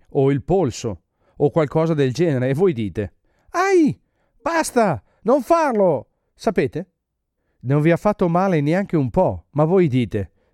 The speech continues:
"No, no, vai via!" Vi girate e vi mettete a scappare, e via dicendo. Il cane diventerà davvero coraggioso, oh!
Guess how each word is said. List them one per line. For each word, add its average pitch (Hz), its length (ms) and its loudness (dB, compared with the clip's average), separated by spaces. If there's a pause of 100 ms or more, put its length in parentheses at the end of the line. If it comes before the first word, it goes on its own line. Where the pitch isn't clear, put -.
"No, 214 480 2
no, 254 400 0 (300)
vai 233 200 4
via!" 208 400 0 (720)
Vi 143 220 -2
girate 151 400 2
e 175 40 2
vi 160 120 0
mettete 135 320 -2
a 120 40 -2
scappare, 113 760 -4
e 196 100 0
via 175 140 2
dicendo. 95 500 -6 (500)
Il 190 160 -2
cane 147 240 2
diventerà 139 420 0
davvero 151 380 0
coraggioso, 110 720 -2
oh! - 320 -2